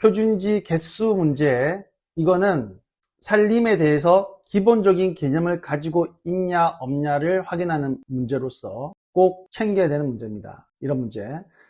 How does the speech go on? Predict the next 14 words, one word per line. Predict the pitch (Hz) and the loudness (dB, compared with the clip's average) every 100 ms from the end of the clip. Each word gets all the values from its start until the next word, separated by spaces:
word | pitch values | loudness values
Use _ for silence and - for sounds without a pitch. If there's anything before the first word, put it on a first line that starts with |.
| _ - | _ 4
너무 | 165 247 | 6 6
어려운 | - 285 320 | 8 8 8
문제에 | 254 190 185 196 | 4 4 4 4
막 | 180 160 - | 4 0 -4
머리 | 160 214 269 | 6 6 6
싸매고 | 208 180 185 | 2 0 0
하지 | 156 147 | -2 -6
마십시오. | 135 107 - 101 95 _ _ - | -8 -12 -16 -18 -18 _ _ 6
요런 | 196 220 214 - | 10 8 6 -6
쉬운 | - 233 254 | -4 0 2
문제들부터 | 247 247 214 202 - - 190 175 196 - _ _ | 2 2 2 0 -6 -2 4 4 4 -4 _ _
마스터를 | 143 156 196 - 196 170 | 0 2 2 0 0 2
하고 | 202 190 | 2 2
나서 | 165 160 139 170 - | 2 2 2 0 -4